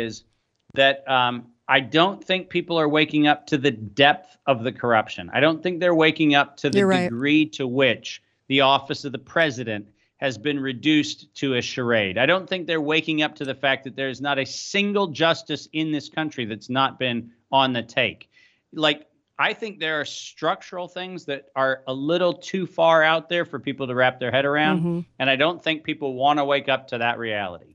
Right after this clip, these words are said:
Speaker 2: You're right, 'cause, uh, even in the chanting at the N F L games, it's, uh, "F Biden" instead of really who's, who's controlling the, the strings. You know, they
Speaker 1: That's
Speaker 2: ro-
Speaker 1: exactly right.
Speaker 2: Yeah,
Speaker 1: That is
Speaker 2: yeah.
Speaker 1: exactly right.
Speaker 2: Yeah, they roll him
Speaker 1: I mean,
Speaker 2: out.
Speaker 1: Biden,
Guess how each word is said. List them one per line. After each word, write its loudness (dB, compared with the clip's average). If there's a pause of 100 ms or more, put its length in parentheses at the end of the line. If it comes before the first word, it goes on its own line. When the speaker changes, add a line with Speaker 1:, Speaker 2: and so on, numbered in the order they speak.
Speaker 2:
You're 0
right, -2
'cause, 0
uh, 2
even 2
in 2
the 2
chanting 2
at 0
the 4
N 2
F 0
L 4
games, 0
it's, -2
uh, 0
"F -2
Biden" 0
instead 0
of 0
really 2
who's, 0 (100)
who's 0
controlling 0
the, -2 (140)
the 0
strings. -2
You 0
know, 2
they 4
Speaker 1:
That's 2
Speaker 2:
ro- 0
Speaker 1:
exactly -8
right. -12
Speaker 2:
Yeah, -8
Speaker 1:
That -4
is -10
Speaker 2:
yeah. -8
Speaker 1:
exactly -10
right. -14 (240)
Speaker 2:
Yeah, -6
they -2
roll -2
him -2
Speaker 1:
I 0
mean, 0
Speaker 2:
out. -4
Speaker 1:
Biden, -2